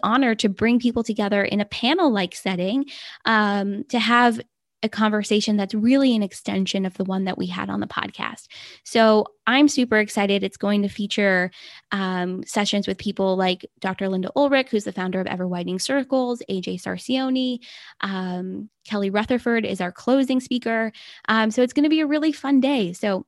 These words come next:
I'm super excited. And then, as you mentioned, I have a s-, I have a second podcast. It's called Stories of Inspiring Joy. I launched it in May twenty twenty as an extension of a series that I had on Seek the Joy called The Power of Storytelling. And the premise behind that is really you come on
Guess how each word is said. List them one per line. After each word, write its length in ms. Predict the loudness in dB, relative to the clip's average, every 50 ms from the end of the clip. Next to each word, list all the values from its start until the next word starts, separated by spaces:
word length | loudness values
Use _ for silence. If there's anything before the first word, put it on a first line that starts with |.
| -6
I'm 200 | -2 0 2 2
super 240 | 2 0 -2 -4 -4
excited. 520 | -6 -6 -6 -4 -4 -4 -2 -4 -6 -6 -2 0
And 100 | 2 4
then, 100 | 4 4
as 120 | 4 4 4
you 100 | 4 2
mentioned, 460 | 2 0 -2 -2 -2 -2 -4 -4 -4 -4
I 40 | -4
have 160 | -2 -2 -2
a 20 | -4
s-, 220 | -6 -8 -12 -8 _ -2
I 40 | -2
have 80 | 0
a 80 | 0 0
second 300 | 0 0 2 2 2 2
podcast. 580 | 2 0 -2 -2 -2 -4 -6 -6 -8 -14 -20 -20 -20 -20 -20 -20 -14 -8 -6
It's 160 | -6 -4 -4
called 180 | -4 -6 -6
Stories 380 | -4 -2 0 0 2 2 2 2
of 80 | 2 2
Inspiring 560 | 0 0 0 -2 -2 0 2 4 4 4 4
Joy. 400 | 2 2 0 0 -2 -2 -4 -4 -4 -6 _ -2
I 80 | -2 0
launched 500 | 0 0 0 0 0 0 -2 -2 -2 -2
it 120 | -2 -2 0
in 200 | 0 2 2 2
May 180 | 2 0 -2
twenty 280 | -2 -2 -2 -2 -2 -2
twenty 360 | -2 -4 -4 -4 -4 -6 -8 -12 -20 -20 -20 -20 -20 _ _ -4
as 160 | -2 0 0
an 80 | 0 -2
extension 640 | -2 -4 -4 -2 -2 0 0 0 -2 -2 -2 -2
of 160 | -4 -4 -4
a 60 | -4
series 420 | -4 -4 -2 -2 0 2 2 0 0
that 120 | -2 -4
I 40 | -4
had 240 | -4 -4 -4 -4 -4
on 240 | -4 -4 -4 -6 -6
Seek 220 | -6 -8 -8 -6
the 80 | -4 -2
Joy 280 | 0 2 2 2 2
called 220 | 0 -2 -4 -4 -4
The 60 | -6
Power 320 | -6 -4 -2 -2 0 0 0
of 80 | -2
Storytelling. 760 | -4 -6 -4 -2 -2 -2 -4 -4 -6 -6 -6 -6 -8 -8 -10 -10 _
And 100 | 0 2
the 60 | 2 4
premise 240 | 4 2 2 2
behind 400 | 2 0 0 0 0 0 2 2
that 240 | 2 0 -2 -2 -2 -2
is 140 | -2 0
really 180 | 0 2 2 2
you 140 | 2 0 0 -4 -8
come 260 | -6 -2 2 2 2
on 400 | 2 2 0 -2 -2 -4 -4